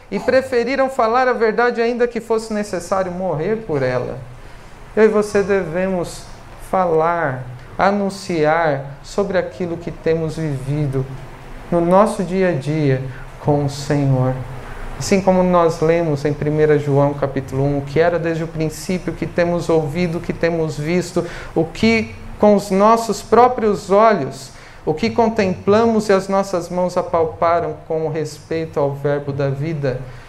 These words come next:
E a vida se manifestou e nós a temos visto, e dela damos testemunho e vô-la anunciamos a vida eterna, a qual estava com o Pai e nos foi manifestada.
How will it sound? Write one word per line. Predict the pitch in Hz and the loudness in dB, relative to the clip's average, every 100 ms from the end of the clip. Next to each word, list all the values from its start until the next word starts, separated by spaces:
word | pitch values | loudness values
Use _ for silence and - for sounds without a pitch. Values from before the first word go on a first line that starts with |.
| - | 0
E | 170 | 2
a | |
vida | 170 240 240 | 4 6 4
se | 240 | 4
manifestou | 233 233 226 226 202 - 226 226 208 | 2 2 2 2 0 2 4 4 2
e | |
nós | 185 185 208 220 214 | -2 0 0 0 0
a | 180 | -4
temos | 180 190 196 160 139 | -2 -4 -2 -6 -6
visto, | 190 220 220 - 135 - - - | -4 -2 -4 -8 -10 -10 -12 -2
e | 208 | -2
dela | 165 208 254 254 240 | 2 6 8 8 6
damos | 170 202 262 262 247 - | 4 4 4 4 0 -2
testemunho | 247 240 240 208 214 247 240 | -2 -2 -2 -2 0 0 -2
e | |
vô-la | 190 156 220 233 220 | -4 0 2 2 0
anunciamos | 208 202 - 196 208 196 185 | -4 -6 -6 -2 -2 -2 0
a | 180 | 0
vida | 175 165 175 | 0 -4 -6
eterna, | 175 156 156 139 131 - - - | -2 0 2 0 -6 -12 -16 -4
a | 180 | 0
qual | 160 - 190 185 | 0 4 4 4
estava | 175 - 170 170 | 0 2 2 2
com | 170 185 185 | -2 -2 -2
o | |
Pai | - 151 143 139 139 - - | 0 2 2 0 -6 -16 -12
e | 170 | -6
nos | 170 165 160 | -2 -2 -4
foi | - - 165 160 | -8 0 2 2
manifestada. | 147 147 147 139 139 139 - 127 123 127 | 0 0 -2 0 -2 -2 2 2 2 -2